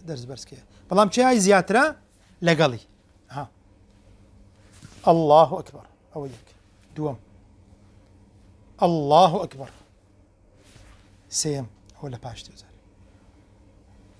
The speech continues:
الله أكبر. باشە برایان؟ بەڵام ئی، ئەوەی لەگەڵی زیاترە. ئەوەی زیاتر دەکەی. بەڵام جار جارە ئەوی دیش تەطبیق بکە، وەکو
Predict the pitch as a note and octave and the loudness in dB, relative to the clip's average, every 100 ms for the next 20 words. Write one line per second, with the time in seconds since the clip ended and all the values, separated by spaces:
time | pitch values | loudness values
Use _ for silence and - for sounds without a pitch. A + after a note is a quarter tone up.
0 | _ _ - G3 F#3 D#3 D3+ F#3+ E3+ - | _ _ 2 2 2 0 4 4 2 -6
1 | - - _ _ _ _ _ _ _ _ | -14 -20 _ _ _ _ _ _ _ _
2 | _ _ - - - _ _ _ - F3+ | _ _ -20 -16 -16 _ _ _ -2 0
3 | G3+ F#3 F#3+ A3+ - _ _ _ - E3+ | 2 2 2 2 -6 _ _ _ -8 -2
4 | F#3 G3 - F#3 A#3 _ _ - E3 E3 | -2 -2 -8 -8 -8 _ _ -6 -2 0
5 | E3 E3 D3+ - _ _ - - C#3 C#3+ | 2 0 -2 -10 _ _ -20 -14 -6 -4
6 | B2 C3 - - D#3+ C#3+ C3 - - - | -6 -10 -20 -10 -6 -4 -6 -10 -20 -20
7 | - - - - - G3+ F#3 G#3+ F3+ F#3 | -20 -20 -20 -20 -10 -6 -2 -2 -2 -2
8 | B3+ D4+ F3+ C#3 - C3+ C#3 C3 E3+ | -4 -4 -6 -6 -10 -10 -10 -10 -10